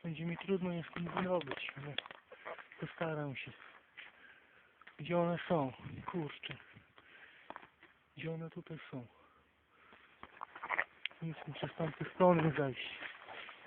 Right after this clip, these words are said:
Dwa piękne koźlarze czerwone. Będę musiał wejść te-, z tej strony niestety. Tak? Czy nie tak?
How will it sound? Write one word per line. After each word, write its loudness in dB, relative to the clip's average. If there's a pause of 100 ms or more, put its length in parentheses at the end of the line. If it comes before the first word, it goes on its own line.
(2750)
Dwa 2
piękne -4
koźlarze -2 (1080)
czerwone. 4 (1400)
Będę -6
musiał -4
wejść 4 (120)
te-, 2
z -12
tej -2
strony 4
niestety. -2 (2000)
Tak? 4 (2250)
Czy 0
nie 2
tak? -10